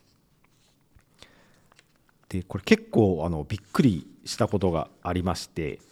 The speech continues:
それは何かっていうと、そのボールを打つ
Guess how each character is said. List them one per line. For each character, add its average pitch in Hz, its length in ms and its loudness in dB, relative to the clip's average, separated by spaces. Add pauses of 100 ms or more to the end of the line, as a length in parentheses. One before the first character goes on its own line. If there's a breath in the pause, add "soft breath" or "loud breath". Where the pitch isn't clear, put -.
(920 soft breath)
そ - 140 -4
れ 147 60 4
は 135 100 6
何 156 280 6
か 98 120 2
っ 85 40 -2
て - 200 -18
い 69 80 -10
う - 40 -12
と、 - 340 -6 (200)
そ - 140 -14
の 78 60 -8
ボ 143 400 8
ー - 40 8
ル 202 140 6
を 175 220 6
打 190 100 4
つ 90 260 -2